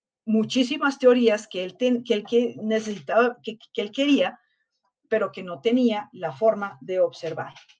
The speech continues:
Entonces, esa,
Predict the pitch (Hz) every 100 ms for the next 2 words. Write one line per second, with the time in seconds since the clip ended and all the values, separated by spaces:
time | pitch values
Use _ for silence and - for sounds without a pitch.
0 | _ _ _ _ _ _ _ _ _ _
1 | _ _ _ _ _ _ _ _ _ _
2 | _ _ _ _ - - - 196 151 143
3 | 131 - 185 190 180 208 208